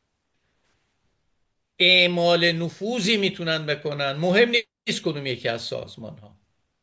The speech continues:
نه. توجه می‌کنید؟ به همین دلیل ما با این مسئله روبرو هستیم که فعلاً اینا بررسی این جریان اپوزیسیون یه طرفه،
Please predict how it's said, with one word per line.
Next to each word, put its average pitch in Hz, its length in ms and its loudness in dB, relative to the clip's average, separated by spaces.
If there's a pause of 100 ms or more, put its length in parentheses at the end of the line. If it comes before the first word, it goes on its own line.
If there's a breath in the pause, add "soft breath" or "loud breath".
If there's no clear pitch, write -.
(160)
نه. 190 600 4 (1300)
توجه 135 340 0
می‌کنید؟ 214 600 -2 (680 soft breath)
به 170 120 4
همین 220 400 2
دلیل 214 600 2 (1080)
ما 180 300 -2
با 165 220 4
این 208 280 -4
مسئله 196 480 2
روبرو 185 420 2
هستیم 180 420 -4
که 175 360 -4 (340 soft breath)
فعلاً 165 640 0
اینا 175 380 0
بررسی 156 680 -4
این 196 400 0
جریان 165 600 -2
اپوزیسیون 160 840 -6
یه 202 200 4
طرفه، - 500 -10